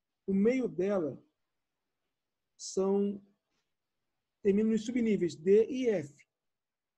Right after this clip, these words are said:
D e F. Então, se você olhar o meio da tabela periódica, fez Linus Pauling,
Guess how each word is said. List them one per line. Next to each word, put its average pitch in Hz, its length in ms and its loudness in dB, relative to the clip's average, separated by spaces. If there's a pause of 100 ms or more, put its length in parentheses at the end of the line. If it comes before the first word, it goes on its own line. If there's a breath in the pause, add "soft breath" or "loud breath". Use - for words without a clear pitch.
(1160)
D 196 240 0
e 220 140 -4
F. 143 300 -6 (200)
Então, 214 560 0 (160)
se - 140 -20
você 214 240 -2
olhar 233 420 -4 (280)
o 180 80 -8
meio 208 220 2
da 202 60 4
tabela 170 240 2
periódica, 170 640 -6 (1200)
fez 233 200 2
Linus 247 320 -4
Pauling, 160 460 0